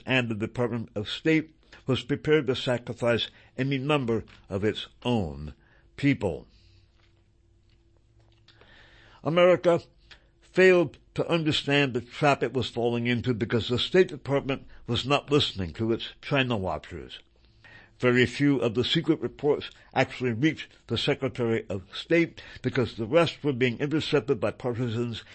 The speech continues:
inside the department hierarchy. Although the Secretary of State was not reading them, the Chinese were.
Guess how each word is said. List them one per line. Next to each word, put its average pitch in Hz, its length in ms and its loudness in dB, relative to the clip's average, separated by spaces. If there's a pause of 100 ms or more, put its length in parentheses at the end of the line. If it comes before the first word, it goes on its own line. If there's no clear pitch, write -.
(160)
inside 127 640 2
the 110 80 0
department 95 560 -6
hierarchy. 107 760 -2 (640)
Although 113 180 4
the 123 140 2
Secretary 175 600 2
of 127 80 2
State - 380 2
was 107 160 -2
not 95 280 -4
reading 143 280 0
them, 143 240 0 (400)
the 110 100 -4
Chinese 123 800 0
were. 90 440 -4